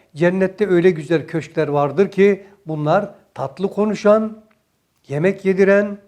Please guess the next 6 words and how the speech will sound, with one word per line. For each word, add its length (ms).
ve 340
herkes 520
uyurken 680
namaz 420
kılanlar 440
içindir." 520